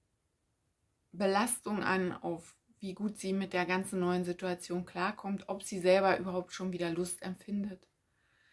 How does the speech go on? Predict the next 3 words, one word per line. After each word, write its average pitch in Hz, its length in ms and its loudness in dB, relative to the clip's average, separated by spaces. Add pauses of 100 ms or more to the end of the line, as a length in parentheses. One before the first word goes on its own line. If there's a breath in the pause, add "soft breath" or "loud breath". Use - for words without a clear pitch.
(640 soft breath)
ähm, 165 340 -10 (960)
ob 202 240 2
ihr, 185 560 2